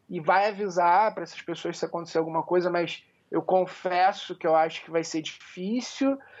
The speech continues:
Mas a boa notícia é que a gente, a, a, além desse encontro, desse livro,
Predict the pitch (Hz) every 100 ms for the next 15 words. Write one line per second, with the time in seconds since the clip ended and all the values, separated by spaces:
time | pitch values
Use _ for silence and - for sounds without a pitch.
0 | - 208 220 240 226 233 196 214 254 269
1 | 240 254 240 247 233 208 185 180 175 175
2 | - _ 453 165 - _ _ - 165 175
3 | 185 247 294 196 185 180 220 - - 175
4 | 147 143 139 156 - 160 170 170 165 160
5 | - 160 165 175